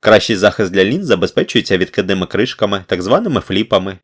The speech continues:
найбільш поширений тип яких випускається компанією Butler Creek або її китайськими аналогами. Існують також прозорі кришки прицілу.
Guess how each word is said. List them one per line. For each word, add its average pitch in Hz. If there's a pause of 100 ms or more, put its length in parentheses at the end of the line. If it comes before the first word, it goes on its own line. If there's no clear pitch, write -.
найбільш 98
поширений 98
тип -
яких 110
випускається 101
компанією 92
Butler 95
Creek 113
або 95
її 92
китайськими 113
аналогами. 80 (600)
Існують 101
також 98
прозорі 127
кришки -
прицілу. 87